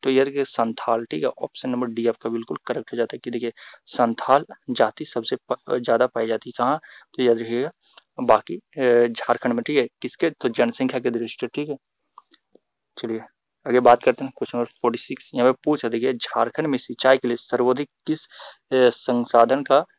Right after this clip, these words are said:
प्रयोग किया जाता है, ठीक है। तो याद रखिए, कुआं का प्रयोग किया जाता है, ठीक है। option नंबर ए बिल्कुल correct है। चलिए आगे बात करें तो next question की ओर, देखिए, पूछा कि झारखंड राज्य का सबसे प्रदूषित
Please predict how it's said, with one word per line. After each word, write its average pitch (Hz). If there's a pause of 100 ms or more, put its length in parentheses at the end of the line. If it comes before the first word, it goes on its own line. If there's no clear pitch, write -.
(180)
प्रयोग 127
किया 123
जाता 113
है, 117
ठीक 151
है। 127
तो 120
याद 127
रखिए, 139
कुआं 139
का 127
प्रयोग 117
किया 113
जाता 113
है, 117
ठीक 151
है। 139 (100)
option 135
नंबर 127 (100)
ए 120
बिल्कुल 113 (120)
correct -
है। 123 (640)
चलिए 135 (420)
आगे 127
बात 123
करें 131
तो 131
next 120
question 131
की 135
ओर, 123
देखिए, 113 (1800)
पूछा 156
कि 123
झारखंड 135
राज्य 127
का 123
सबसे 123
प्रदूषित 123